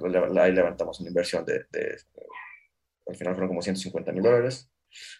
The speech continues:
Eh, y, eh, pues bueno, muy, eh, muy bien, muy bien, bien, muy bien. Y pues al, al final también lo importante de eso es que puede haber inversionistas, eh, que invirtieron en Republic mil, dos mil dólares que te pueden apoyar o conectar.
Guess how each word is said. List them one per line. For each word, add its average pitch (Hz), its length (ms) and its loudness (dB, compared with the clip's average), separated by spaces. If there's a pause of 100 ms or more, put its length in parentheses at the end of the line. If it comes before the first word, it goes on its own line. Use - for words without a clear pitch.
(220)
Eh, 90 640 6
y, 117 600 2
eh, 95 440 6
pues 95 120 0
bueno, 95 280 0 (120)
muy, 95 540 0
eh, 69 480 -2 (320)
muy 110 140 2
bien, 147 320 2 (320)
muy 95 160 0
bien, 98 180 0
bien, 107 180 -2
muy 104 120 0
bien. 151 180 0 (120)
Y 135 400 4
pues 104 200 0
al, 95 200 10
al 123 80 10
final 151 240 8
también 156 340 6
lo 135 80 2
importante 127 480 0
de 135 100 2
eso 135 160 -2
es 131 80 -8
que 131 260 -6 (420)
puede 113 180 12
haber 117 160 8
inversionistas, 110 840 2
eh, 90 380 6
que 101 80 -4
invirtieron 104 400 4
en 104 80 4
Republic 104 380 2
mil, 107 200 2
dos 95 120 6
mil 98 140 4
dólares 95 520 4
que 98 120 -4
te 95 100 -6
pueden 101 240 4
apoyar 92 400 6
o 90 80 0
conectar. 80 560 2